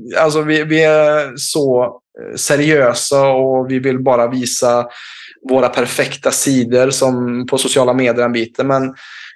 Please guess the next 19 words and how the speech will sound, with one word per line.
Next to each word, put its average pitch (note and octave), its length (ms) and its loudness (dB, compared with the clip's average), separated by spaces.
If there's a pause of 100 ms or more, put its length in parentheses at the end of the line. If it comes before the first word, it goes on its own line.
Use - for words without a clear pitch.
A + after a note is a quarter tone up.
jag C3+ 160 2
tycker D3 200 2
det F#3 60 6
är E3+ 40 2
så C3+ 180 -2
kul F3 400 0
att D#3 80 -2
bara D3 140 4
vara A2+ 180 -2
dålig A#2 420 -2
på - 80 -4
någonting, B2+ 400 -4 (100)
för C3+ 80 -4
det C3+ 420 2 (180)
uppmanar B2 400 0
till B2 180 -6
skratt - 460 -2
och C3+ 80 -2
lekfullhet C3+ 720 -2